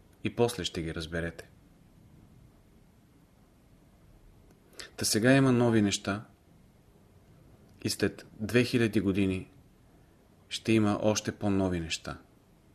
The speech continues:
У нас философия, живот,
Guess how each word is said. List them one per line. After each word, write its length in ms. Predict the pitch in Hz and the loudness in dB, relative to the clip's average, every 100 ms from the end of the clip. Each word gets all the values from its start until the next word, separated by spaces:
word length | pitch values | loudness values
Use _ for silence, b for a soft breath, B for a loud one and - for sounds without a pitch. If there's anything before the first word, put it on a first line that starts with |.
| _ _ _ _ _ _ _ _ _ _ - _ _ _ _ _ _ _ - _ _ _ - - _ _ _ _ _ - - B B B - | _ _ _ _ _ _ _ _ _ _ -20 _ _ _ _ _ _ _ -20 _ _ _ -20 -20 _ _ _ _ _ -20 -20 B B B -4
У 60 | 104 | 0
нас 280 | 107 110 - | 2 0 -2
философия, 760 | 95 87 - 104 - 82 80 - _ 90 | -2 0 2 0 0 -8 -10 -18 _ -6
живот, 640 | 85 90 98 95 - | -4 0 0 0 -10